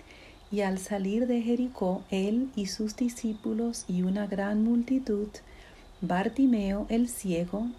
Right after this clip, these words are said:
hijo de Timeo, estaba sentado junto al camino mendigando". Entonces aquí vemos que el Señor Jesús ya sale de Jericó, él está con sus discípulos y por supuesto le está siguiendo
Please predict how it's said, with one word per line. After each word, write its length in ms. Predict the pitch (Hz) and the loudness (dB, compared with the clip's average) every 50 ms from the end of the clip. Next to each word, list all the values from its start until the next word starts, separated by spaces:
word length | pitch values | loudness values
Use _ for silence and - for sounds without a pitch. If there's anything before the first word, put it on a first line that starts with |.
| - - - - - | -14 -16 -16 -10 -4
hijo 320 | 185 185 190 185 202 214 | -2 0 0 2 0 0
de 140 | 196 208 214 | 0 0 0
Timeo, 500 | 214 254 254 247 226 208 196 202 220 254 269 - - - - - - - - | 0 2 2 4 2 2 0 -2 -2 -4 -6 -8 -18 -20 -20 -20 -16 -6 -2
estaba 460 | 226 220 214 - - 220 233 247 262 262 | -2 -2 -2 0 0 2 2 2 2 0
sentado 840 | 262 - 277 262 254 247 - 202 196 196 196 190 202 196 196 190 - - - - | 2 4 4 4 4 4 2 0 0 0 0 0 0 -2 -2 -4 -6 -8 -8 -2
junto 460 | - 220 220 226 226 214 220 208 202 | 0 0 2 2 0 0 0 0 0
al 160 | 196 196 196 | 0 -2 -2
camino 720 | 196 - 202 202 190 185 180 180 180 175 180 180 180 185 - 185 | -2 -2 -2 0 2 2 2 2 2 2 2 2 0 -2 -2 0
mendigando". 1160 | 180 180 180 180 175 175 175 170 170 175 170 170 - 165 165 165 165 165 165 160 160 165 175 175 180 - - - - - - | 2 2 2 2 2 0 0 -2 -2 -4 -6 -6 -4 -4 -2 -2 -4 -4 -6 -8 -8 -8 -8 -10 -10 -12 -16 -20 -18 -12 -10
Entonces 420 | 185 175 - - 185 - 196 190 | -8 -6 -4 -4 -4 -4 -6 -4
aquí 220 | 185 185 180 - 185 | -4 -4 -4 -4 -4
vemos 320 | 190 196 190 190 196 - | -2 -2 -2 -2 -4 -4
que 100 | - 202 | -4 -4
el 100 | 185 185 | -4 -4
Señor 280 | - 196 185 185 185 190 | -4 -4 -2 -2 -2 -2
Jesús 520 | 202 214 214 - - 214 208 208 - - - - - - - - - - - - - - - - - | -2 -2 -2 -2 -2 -2 -2 -2 -4 -8 -8 -16 -20 -20 -18 -18 -16 -16 -16 -18 -18 -20 -14 -8 -6
ya 340 | 190 180 208 202 202 202 - | -2 0 0 0 0 -2 -4
sale 400 | - 185 - 220 208 208 220 226 | -4 -4 -2 0 2 2 2 2
de 120 | 214 214 208 | 2 0 0
Jericó, 680 | 190 202 190 196 190 180 - - 269 285 294 294 294 - - - - - - | 0 0 -2 -2 -4 -4 0 2 4 6 6 4 4 2 -2 -14 -12 -10 -4
él 240 | - 196 202 202 196 | -2 -2 -2 -2 -2
está 300 | 196 185 - - 190 190 | -4 -4 -4 -6 -6 -4
con 180 | - 190 180 | -2 -2 -2
sus 220 | 180 - - 180 - | -2 -4 -4 -6 -4
discípulos 920 | - 196 190 - - 277 285 277 - 262 240 226 226 214 214 214 214 - - | -6 -6 -4 2 4 2 4 2 0 -2 0 0 0 0 -2 -4 -4 -6 -4
y 220 | 196 185 180 180 | -2 -2 0 -2
por 200 | 180 - 185 180 | -2 -2 -4 -4
supuesto 680 | 180 - - 190 185 - 180 180 185 180 - - 196 190 | -4 -2 -4 -4 -2 -2 -2 -2 -2 -2 -4 -4 -4 -4
le 80 | 175 170 | -2 -4
está 440 | 175 - - 190 190 190 185 - 214 | -4 -4 -4 -4 -2 -2 -2 -4 -4
siguiendo 800 | - - 233 214 220 214 202 196 196 196 196 196 196 190 196 208 | -4 -2 -4 -2 -2 -2 -4 -2 -2 -2 -2 -2 -2 -2 -4 -6